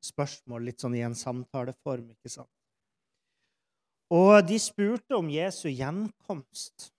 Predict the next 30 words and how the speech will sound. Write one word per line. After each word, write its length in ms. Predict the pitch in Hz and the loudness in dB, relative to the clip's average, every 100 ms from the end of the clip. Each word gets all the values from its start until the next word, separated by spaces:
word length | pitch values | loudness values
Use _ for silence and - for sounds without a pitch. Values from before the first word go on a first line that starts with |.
| _ _ _ - | _ _ _ -12
Og 80 | 143 | -6
de 140 | 156 | -6
spurte, 420 | - 180 - 165 120 - _ _ _ | -2 -2 0 0 -2 -8 _ _ _
«Når 480 | 139 156 175 226 247 202 | -2 4 8 8 6 0
skal 180 | - 185 190 | 0 2 2
dette 260 | 175 - | -2 -4
skje? 300 | 185 - 202 220 - _ _ _ _ _ _ _ - | -6 -4 -4 -4 -10 _ _ _ _ _ _ _ 0
Og 240 | 147 151 - _ _ - | 2 2 -2 _ _ -16
hva 320 | 123 160 196 208 | 4 8 8 8
skal 320 | - 170 147 | 2 -2 -2
tegnet 640 | - 170 185 214 208 143 | -4 -2 2 2 2 0
på 160 | - 147 | -2 -4
ditt 160 | 147 | -4
komme 400 | - - 151 170 147 | -4 -4 -2 0 -2
være, 400 | 127 123 127 202 202 _ _ _ _ | -2 -2 -2 -2 -4 _ _ _ _
og 160 | 156 143 | -2 0
på 160 | 139 | 0
verdens 480 | 131 131 127 117 - | 2 0 -2 -8 -10
ende?» 400 | 123 123 120 113 - _ _ _ _ _ _ _ _ _ _ _ _ _ _ _ _ _ | -10 -8 -8 -10 -14 _ _ _ _ _ _ _ _ _ _ _ _ _ _ _ _ _
Så 140 | - 160 | -4 2
Jesus, 380 | 170 233 233 202 | 4 4 2 -2
han 80 | 165 | 0
begynte 240 | 202 196 | -2 -2
å 80 | 208 | -4
forklare 640 | 185 - - 185 180 147 | -6 -8 2 6 8 8
alle 100 | 131 | 4
de 80 | 131 | 0
her 80 | 123 | -4
tingene 400 | - 127 117 107 | -6 -6 -6 -8
her. 220 | 110 110 | -10 -10